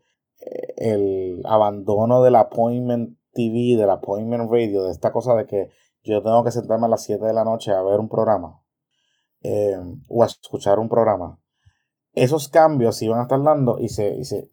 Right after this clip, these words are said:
y, y había que anticiparlo, había que montarse en una hora. Y nosotros comenzamos en ese proyecto y nos empezamos a dar cuenta de dos cosas. Uno, que la gente quería consumir noticias, que la gente cons-, quería consumir análisis y comentarios, pero que la gente también quería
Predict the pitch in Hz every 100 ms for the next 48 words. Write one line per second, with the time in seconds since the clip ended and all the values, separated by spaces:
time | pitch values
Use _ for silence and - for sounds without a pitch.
0 | - 95 - 110 104 113 151 135 107 104
1 | 101 101 92 98 127 131 113 101 120 123
2 | 101 82 80 - 107 98 110 - 143 180
3 | 196 127 156 165 110 92 - 90 - _
4 | _ _ - 113 107 113 98 107 113 139
5 | 139 185 180 123 113 - - - 156 190
6 | - 113 104 107 123 123 139 139 147 147
7 | 143 107 107 - _ _ _ _ _ _
8 | _ - 107 104 107 113 120 120 123 110
9 | 120 120 123 120 117 123 127 123 - 123
10 | 120 123 98 - 113 117 107 110 - 123
11 | 123 135 135 135 139 135 104 98